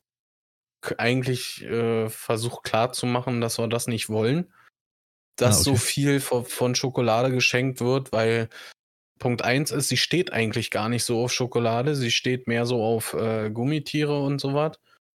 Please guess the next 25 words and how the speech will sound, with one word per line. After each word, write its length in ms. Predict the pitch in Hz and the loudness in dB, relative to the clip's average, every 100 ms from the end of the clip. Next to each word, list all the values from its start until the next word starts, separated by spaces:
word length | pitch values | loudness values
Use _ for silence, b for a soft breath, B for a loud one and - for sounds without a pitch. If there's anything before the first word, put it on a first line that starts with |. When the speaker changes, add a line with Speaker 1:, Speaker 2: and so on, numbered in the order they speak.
| _ _ _ | _ _ _
Speaker 1:
Aber 720 | - 117 113 113 113 113 110 - | 0 2 2 2 2 2 0 0
einfach, 480 | 117 131 139 120 | 0 2 0 -2
weil 280 | 123 120 120 | 0 0 0
die 180 | 120 123 | -2 -2
Masse, 600 | 120 120 131 120 98 69 | 0 0 -2 -2 -4 -6
das 180 | - 107 | -6 -4
ist 200 | 123 - | -2 -2
so 400 | 123 127 151 - _ _ _ _ _ _ _ _ _ _ - | 0 0 0 -4 _ _ _ _ _ _ _ _ _ _ -4
viel. 500 | - 160 131 143 147 B B B | 0 2 4 2 0 B B B
Ich 160 | 123 127 | -2 0
möchte 260 | 135 151 | 0 2
nicht 160 | 160 131 | 0 0
lügen, 220 | 139 151 | 0 2
aber 220 | 117 117 | 2 2
ich, 140 | 113 113 - - - _ _ _ _ | 0 -2 -6 -10 -20 _ _ _ _
ich 180 | - 123 | -6 -2
glaube, 320 | - 127 139 | 2 4 4
unten 380 | 139 139 143 147 | 2 2 0 0
auf 180 | 139 135 | 0 0
dem 120 | 139 | 0
Tisch 220 | - 143 | 0 0
stehen 580 | - - 131 131 123 90 - | 0 0 2 2 0 -4 0
bestimmt 480 | 123 - 147 147 | 2 4 2 0
fünfzehn 460 | - 143 131 - 139 | 0 -2 -2 -2 0
Schokohasen. 720 | - 131 117 110 101 104 104 | 0 0 2 0 0 -2 -4